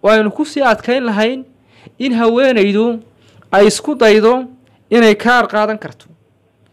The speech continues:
Kaar qaadashadu waxa aad u muhiima haddii hawshu ay dhacdo inay isku dayi karto inay ninkeeda ay soo jeedo ilaa inta uu qancaayo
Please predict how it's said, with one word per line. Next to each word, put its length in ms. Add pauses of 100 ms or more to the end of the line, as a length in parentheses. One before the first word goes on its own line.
(260)
Kaar 280
qaadashadu 460
waxa 180 (120)
aad 100
u 40
muhiima 420 (280)
haddii 300
hawshu 560 (100)
ay 160
dhacdo 320
inay 160
isku 220
dayi 240
karto 420 (580)
inay 240
ninkeeda 500
ay 120
soo 280
jeedo 360
ilaa 220
inta 180
uu 60
qancaayo 520